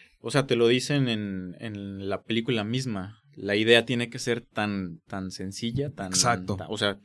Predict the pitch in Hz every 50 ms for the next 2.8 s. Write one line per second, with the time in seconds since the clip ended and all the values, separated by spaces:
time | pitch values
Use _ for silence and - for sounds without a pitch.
0 | - - - 101 104 - - - - - 135 139 139 170 - - 139 - - 131
1 | 139 - 151 - - 175 117 120 120 123 131 160 170 165 - _ - - - -
2 | - - - 107 101 101 92 95 92 90 90 87 82 85 87 -